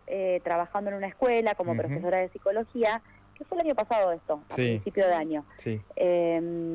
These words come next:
Speaker 1: eh, les propongo a mis alumnos de dieciséis años, treinta, eh, jóvenes, eh,
Speaker 2: <laughs>
Speaker 1: chicas, chicos, eh, nativo digitales,
Speaker 2: Sí.
Speaker 1: les propongo hacer el desafío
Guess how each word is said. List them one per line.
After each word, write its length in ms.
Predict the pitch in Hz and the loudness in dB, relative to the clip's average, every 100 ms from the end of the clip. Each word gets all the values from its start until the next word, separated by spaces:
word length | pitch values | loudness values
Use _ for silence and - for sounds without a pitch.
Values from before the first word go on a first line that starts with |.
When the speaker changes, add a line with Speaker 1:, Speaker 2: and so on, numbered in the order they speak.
| 165 165 160 - _ - - - - - - - | -4 -4 -6 -10 _ -20 -20 -20 -20 -20 -16 -2
Speaker 1:
eh, 160 | 208 202 | 0 2
les 220 | 226 208 | 0 0
propongo 420 | 247 247 285 226 | 0 2 2 0
a 40 | |
mis 140 | 190 180 | -2 -2
alumnos 560 | 202 262 262 240 240 240 | 0 0 -2 0 0 0
de 80 | |
dieciséis 500 | 185 175 175 220 226 220 | -4 -6 -4 -2 -2 -2
años, 500 | 277 254 247 262 359 - - - _ | -2 0 0 0 -2 -6 -20 -20 _
treinta, 580 | - 208 220 220 214 294 - - _ - | -2 -2 -2 -2 -2 -2 -8 -20 _ -8
eh, 140 | 175 | -8
jóvenes, 560 | - 220 196 190 240 349 - - | -2 2 2 2 0 -2 -8 -6
eh, 240 | 123 175 - | -2 -2 -2
Speaker 2:
<laughs> 60 | |
Speaker 1:
chicas, 320 | 151 - 220 220 | -4 0 -2 -2
chicos, 400 | - - 208 240 294 - | -8 -2 2 2 0 -4
eh, 180 | - 196 | -4 -2
nativo 400 | 175 170 226 214 | -2 -4 0 0
digitales, 640 | 196 - 202 202 196 277 - - | 0 -6 -2 0 0 -2 -4 -16
Speaker 2:
Sí. 320 | - 123 110 | -2 -2 -2
Speaker 1:
les 160 | 202 202 | -4 -4
propongo 500 | 240 262 330 349 370 392 - - - - | 0 0 0 0 2 0 -2 -14 -20 -16
hacer 360 | 190 - 254 | -12 -4 -2
el 100 | 294 | -2
desafío 680 | 196 185 180 202 220 247 302 | -4 -10 -12 -6 0 2 0